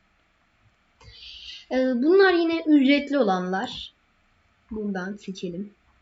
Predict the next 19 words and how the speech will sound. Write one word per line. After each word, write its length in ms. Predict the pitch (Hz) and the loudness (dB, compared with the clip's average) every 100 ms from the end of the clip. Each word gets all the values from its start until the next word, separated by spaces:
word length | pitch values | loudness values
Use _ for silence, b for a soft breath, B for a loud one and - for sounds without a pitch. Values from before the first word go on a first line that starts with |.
| _ - | _ -6
Ee, 40 | 208 208 202 196 | 0 0 0 -2
bunları 680 | 196 226 226 226 233 240 - | -4 -8 -6 -6 -4 -6 -6
ayarlayabiliyor 680 | 208 196 202 202 208 208 180 | -4 -2 -2 -2 -4 -4 -6
muyuz 220 | 165 - | -10 -12
acaba? 360 | 151 165 170 208 _ _ _ _ _ _ _ _ _ _ _ | -12 -12 -14 -18 _ _ _ _ _ _ _ _ _ _ _
Heh, 240 | - 190 | -12 -10
diyelim 340 | - 190 190 202 | -6 -6 -4 -8
bir 120 | 170 - - | -10 -12 -2
pankart 500 | 262 254 269 247 233 | -2 0 0 -2 -4
hazırlayacaksınız. 880 | 190 190 190 190 190 190 196 190 - - | -6 -6 -6 -6 -6 -6 -8 -14 -14 -10
Bunu 160 | 220 | -8
da 120 | 190 190 | -6 -6
böyle 300 | 185 185 233 _ _ _ _ _ _ _ _ _ _ _ _ _ - | -6 -8 -12 _ _ _ _ _ _ _ _ _ _ _ _ _ -12
şöyle 260 | 175 165 | -10 -10
küçülterek 680 | - - 233 202 196 196 - | -12 -8 -8 -6 -8 -8 -12
bir 120 | 208 | -14
köşeye 420 | - 202 - 196 196 | -12 -10 -8 -10 -10
koyabilirsiniz. 840 | 196 190 190 190 - 185 196 _ _ _ _ _ _ _ _ _ _ _ | -10 -10 -10 -10 -12 -14 -14 _ _ _ _ _ _ _ _ _ _ _
Hatta 400 | _ _ 190 208 | _ _ -10 -10